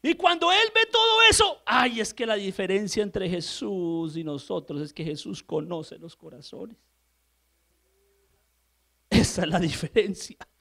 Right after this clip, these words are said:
Jesús sabe lo que pensamos y lo que sentimos y lo que queremos.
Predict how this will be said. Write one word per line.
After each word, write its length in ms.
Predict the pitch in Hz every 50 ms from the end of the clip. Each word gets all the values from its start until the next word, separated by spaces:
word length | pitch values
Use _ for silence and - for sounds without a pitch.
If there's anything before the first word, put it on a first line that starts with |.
| _ _ _ _ _ - 220 180
Jesús 400 | - 214 196 - - 247 240 214
sabe 280 | - - 202 208 214 214
lo 120 | 202 185
que 120 | - 202 180
pensamos 680 | - 185 170 165 156 - 226 220 240 233 220 208 175
y 40 | 196
lo 120 | 185 185 185
que 100 | 180 170
sentimos 600 | - 175 156 147 - - 226 254 247 233 190 196
y 20 |
lo 100 | 185 180
que 140 | - 170 -
queremos. 1040 | - 156 160 214 277 392 427 440 415 330 247 - - - - - - - _ _